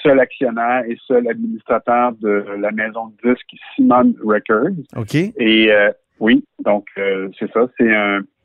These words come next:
Speaker 1: c'est une entreprise qui a reçu l'an dernier, euh, près de quatre cent mille dollars de subvention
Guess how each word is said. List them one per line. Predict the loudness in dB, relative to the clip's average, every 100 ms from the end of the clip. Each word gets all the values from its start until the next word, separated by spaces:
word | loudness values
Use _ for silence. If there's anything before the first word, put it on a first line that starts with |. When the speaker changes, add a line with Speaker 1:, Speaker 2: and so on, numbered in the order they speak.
| _ _
Speaker 1:
c'est | 0
une | 2 2
entreprise | 2 0 2 2 2 4
qui |
a | 2
reçu | 2 0 0
l'an | 2 4
dernier, | 4 4 2 2 4 2 0 _ _ _ -8 0
euh, | 2 2 0
près | -8 -6 0
de | 4 4 4 0
quatre | -2 -2
cent | -2 0
mille | 0 2
dollars | 2 4 2
de | 0
subvention | -4 -8 -4 -2 -2 -6 -4 -4 -6